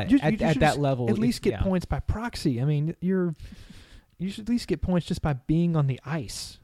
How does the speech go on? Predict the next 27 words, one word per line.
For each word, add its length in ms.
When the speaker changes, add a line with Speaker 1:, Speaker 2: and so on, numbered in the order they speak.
Speaker 1:
You 60
know, 280
I, 140
Speaker 2:
'Cause 140
Speaker 1:
I 60
Speaker 2:
the 80
Speaker 1:
don't 100
Speaker 2:
other 100
team 180
is 60
too 120
scared 300
to 40
get 120
near 240
him, 120
so 120
he 80
just 120
scores 240
points 300
by 140
accident. 460
Speaker 1:
Yeah. 500
<laughs> 440
I 120
mean 100